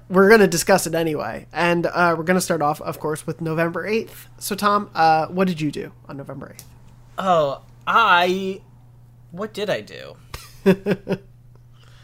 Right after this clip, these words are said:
Speaker 2: Uh, there was a quiz that day. I would, like, to-, like, I was looking at this, there was some part of my brain,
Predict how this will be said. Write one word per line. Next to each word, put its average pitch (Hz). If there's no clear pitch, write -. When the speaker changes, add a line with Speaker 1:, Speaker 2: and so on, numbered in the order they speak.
Speaker 2:
Uh, 170
there 190
was 180
a 170
quiz 285
that 143
day. 107
I 175
would, 220
like, 226
to-, 240
like, 196
I 208
was 214
looking 277
at 302
this, 320
there 220
was 277
some 494
part 294
of 302
my 208
brain, 165